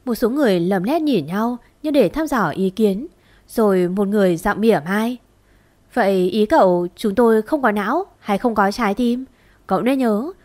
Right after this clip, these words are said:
chúng tôi ở lại đây phần lớn là do ba của cậu xây dựng nên cơ ngơi này và điều hành nó rất tốt. Nể ông ấy nên chúng tôi đánh liều tiếp tục đầu tư. Nếu biết cậu thiếu tôn trọng người lớn và kiêu ngạo như thế này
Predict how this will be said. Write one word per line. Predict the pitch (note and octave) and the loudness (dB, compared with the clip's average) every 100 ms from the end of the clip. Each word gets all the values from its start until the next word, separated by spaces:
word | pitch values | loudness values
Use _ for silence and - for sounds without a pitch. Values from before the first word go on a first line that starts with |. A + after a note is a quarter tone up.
| _ | _
chúng | - G3 | -8 0
tôi | A3+ G#3+ | 2 4
ở | G#3+ G#3+ | 4 2
lại | D#3+ F3+ | 2 0
đây | A3+ A3+ | 0 2
phần | - E3+ | 0 0
lớn | F#3+ F#3 C#4 - | 0 -2 -4 -10
là | C#4+ G3+ | -4 -2
do | C#4 | 0
ba | C#4+ D4+ | 0 0
của | C#4+ F3+ | 0 0
cậu | F#3+ F3+ E3+ | 2 0 0
xây | D#4 D4+ | -2 -2
dựng | B3+ G3 | -2 -2
nên | A3 A3 | -2 -2
cơ | D4+ D#4 | 0 2
ngơi | D#4+ C4+ | 2 2
này | G#3 F3+ D#3+ _ _ | 2 0 -4 _ _
và | - G#3 | 0 4
điều | G#3 | 4
hành | F#3 F3 | 2 -2
nó | F3 F3+ | -4 -6
rất | G#3 D4 C#4+ | 0 0 2
tốt. | C#4 F4+ - _ _ _ _ - | 0 0 -6 _ _ _ _ -6
Nể | A3 F3+ | 0 0
ông | E3 A3 | 0 0
ấy | G#3 G3 D#4+ - _ G3+ | 0 -2 -6 -12 _ -2
nên | G3+ G3+ | 0 0
chúng | G#3+ F#3+ | -2 0
tôi | A3+ A3+ | 2 2
đánh | G#3 G3+ | 0 0
liều | D#4 A#3 F3 | 2 2 2
tiếp | D#3 F4 F4 | 0 -2 0
tục | G#3+ | 2
đầu | F#3+ E3+ | 2 2
tư. | F#3 A3 B3 - _ _ _ _ | 2 0 0 -6 _ _ _ _
Nếu | A3 A3 | -2 0
biết | F4 | 2
cậu | D#4 F#3+ F3 | 4 4 4
thiếu | E3 A#3+ | 0 0
tôn | A3 E4+ | 0 -2
trọng | C#4 E3 | -2 -2
người | G3 F3+ | 0 0
lớn | F#3 F#3 C4+ G#4 - | 0 -2 -6 -14 -8
và | F3 | -8
kiêu | - A#3 | 0 0
ngạo | G3+ F#3+ C#3 | 2 0 -2
như | A#3+ D4+ | -2 0
thế | C4 | -2
này | G#3+ B3 E3+ | 0 0 -2